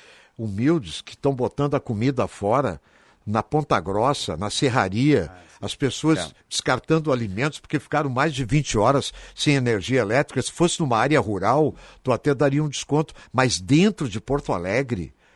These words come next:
Speaker 1: bairros como a Tristeza,
Speaker 2: É.
Speaker 1: mais de vinte horas sem energia elétrica, não tem explicação. Ou é manobra pra fazer o povo sofrer e dizer assim, "É, vamos privatizar logo porque eles não vão reclamar"?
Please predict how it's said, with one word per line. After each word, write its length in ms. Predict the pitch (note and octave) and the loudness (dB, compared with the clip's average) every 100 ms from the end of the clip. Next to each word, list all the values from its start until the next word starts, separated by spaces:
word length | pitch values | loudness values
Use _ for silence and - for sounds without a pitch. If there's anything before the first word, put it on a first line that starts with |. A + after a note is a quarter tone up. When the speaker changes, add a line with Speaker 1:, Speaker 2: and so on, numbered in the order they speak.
| _ | _
Speaker 1:
bairros 500 | F2+ C3 F3 B2+ A2+ | 0 4 4 2 0
como 180 | D3+ C#3 | 0 0
a 60 | |
Tristeza, 640 | C3 C3+ G#2+ F#2 C#3 E3 G#2+ | 0 -2 -4 -2 0 0 -4
Speaker 2:
É. 320 | D#2+ D#2 A#2 | -6 -10 -4
Speaker 1:
mais 280 | A#2+ D#3 E3+ | 0 2 0
de 120 | A#2+ | -4
vinte 340 | F#2+ D#3 - | -4 -4 -2
horas 220 | A#2 C#3+ C3 | -4 -2 -2
sem 120 | B2+ | -2
energia 400 | A#2 G#2 F2 C3 | 0 0 2 2
elétrica, 380 | B2 D3 - - - _ | 4 0 -2 -8 -10 _
não 560 | C#3 C3+ D3 E3 F3+ F3 - | -4 4 6 6 4 -2 -10
tem 240 | - D#3 D#3 | 2 2 4
explicação. 760 | C3 - D3 C#3 B2+ - A#2+ F#2+ - _ | -2 -2 -2 0 -2 0 -2 -4 -10 _
Ou 160 | E3 F#3+ | 2 4
é 100 | G3+ | 4
manobra 760 | E3 C#3 C3 D#3 A2+ A2 E2 - - _ | 4 4 6 6 6 2 -6 -14 -20 _
pra 140 | C#3 | 0
fazer 320 | - C3 A#2+ | 2 0 2
o 60 | D3+ | 0
povo 280 | - D#3+ B2 | 4 2 2
sofrer 460 | - C3+ - C#3 | 0 -2 2 2
e 20 | C3+ | 2
dizer 160 | G2+ | 0
assim, 240 | B2+ - C3 - - | -2 -2 -6 -8 -4
"É, 100 | D#3+ | -2
vamos 300 | G#2+ E3+ F#3 | 0 -2 -2
privatizar 600 | - D#3 D3 D3+ - C#3+ | -2 0 0 -2 -2 -2
logo 320 | B2+ C3 E3 C#3 | 0 0 -2 -2
porque 240 | C#3 C#3+ | -6 -2
eles 160 | B2+ A2 | -2 0
não 140 | A#2+ | 0
vão 140 | A2+ | 0
reclamar"? 640 | A2+ G#2 A2+ F2+ G2 D#3+ D#3 | 0 -2 -2 0 2 2 2